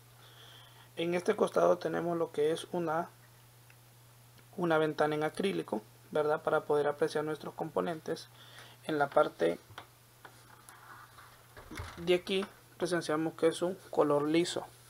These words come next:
o sea que no tenemos algún diseño, no tenemos nada. Los colores que, que tenemos aquí es color rojo,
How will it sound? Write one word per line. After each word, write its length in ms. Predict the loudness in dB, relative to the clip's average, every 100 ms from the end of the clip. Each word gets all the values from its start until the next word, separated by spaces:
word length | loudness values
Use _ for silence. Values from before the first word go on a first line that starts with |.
| -20 -20 -2
o 20 |
sea 220 | 6 6
que 100 | 6
no 140 | 0
tenemos 720 | 0 -2 0 0 0 -2 -8 -20 -20 -20 -10
algún 300 | -2 2 2
diseño, 420 | -2 -2 0 0 -2
no 100 | -2
tenemos 420 | -4 -4 -4 -4
nada. 300 | -2 -4 -6 -16 -20 -20 -20 -20 -20 -20 -2
Los 140 | -2
colores 480 | 4 6 8 6 4
que, 600 | 2 2 4 4 2 -2 -10 -20 -8
que 100 | -4
tenemos 380 | -2 -2 -2 -4
aquí 140 | -4
es 60 | -2
color 300 | 0 0 6
rojo, 340 | 6 6 -2